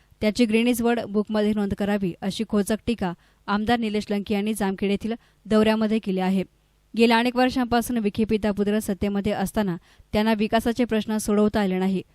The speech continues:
आपलं अपयश झाकण्यासाठी विखे पाटील पितापुत्राने महसूल विभागामध्ये भ्रष्टाचार करत डाळ साखर वाटले असल्याचा हल्लाबोल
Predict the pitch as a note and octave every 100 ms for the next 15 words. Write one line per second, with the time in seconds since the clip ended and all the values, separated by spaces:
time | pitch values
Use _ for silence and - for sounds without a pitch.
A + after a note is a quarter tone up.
0 | _ _ _ G#3 G#3+ A3+ A3 A3 A#3 B3
1 | A#3 G#3 G#3+ G#3+ G3+ A#3 G3 G3+ G#3+ G3+
2 | G3+ G#3+ G#3 G3 G3 F#3 G3 G#3+ F#3+ E3+
3 | _ _ _ G#3+ G#3+ G#3 A#3 A#3 A3+ A3
4 | A3+ A3 G#3 G#3 G3+ G3+ G#3 G#3 A3 -
5 | _ - G#3+ G#3+ A3+ A3 A#3 A3+ G#3+ A3
6 | G3 G3+ F#3+ G#3 G3 G#3 F#3